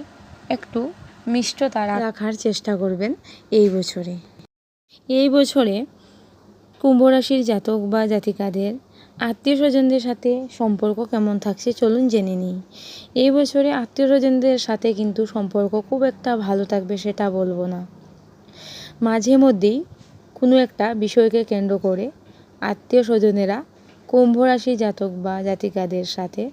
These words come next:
কিছুটা হলেও সমস্যা সৃষ্টি করতে পারে,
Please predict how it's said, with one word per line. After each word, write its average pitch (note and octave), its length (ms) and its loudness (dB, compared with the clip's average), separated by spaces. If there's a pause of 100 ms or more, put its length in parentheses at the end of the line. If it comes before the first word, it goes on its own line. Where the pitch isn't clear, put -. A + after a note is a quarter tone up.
(400)
কিছুটা G3+ 400 -4
হলেও F#3+ 280 -2 (460)
সমস্যা G3 580 -4 (100)
সৃষ্টি - 360 -4
করতে F#3+ 320 -4
পারে, F3+ 300 -8